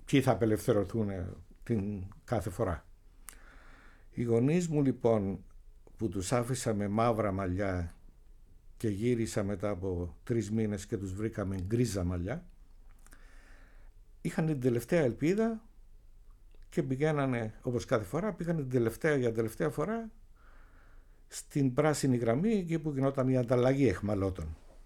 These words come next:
Πούλμαν, λεωφορεία από την μια μεριά εμείς και απέναντι οι Τούρκοι, τα Ηνωμένα Έθνη στη μέση, και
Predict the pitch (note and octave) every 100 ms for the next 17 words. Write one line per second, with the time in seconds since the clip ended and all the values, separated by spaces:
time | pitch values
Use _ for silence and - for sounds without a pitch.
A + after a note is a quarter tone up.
0 | - - - - - - D3+ G#2 G#2+ F#2+
1 | A2 G2 A2 A2 G#2+ F#2+ - F2+ F2+ F2
2 | G#2 A2 G2 F2+ F#2 F2+ G#2 G3 G#3 -
3 | - - - - - A#2+ F#2+ A#2 G#2+ F2+
4 | F2+ E2 - G3+ - A3 A3 - - -
5 | - - - - B2+ B2 B2 C3+ A#2 A#2+
6 | B2+ G2+ G#2 D3+ G#3+ - G#3+ G#3 - -
7 | - - - - - - A3+ A#3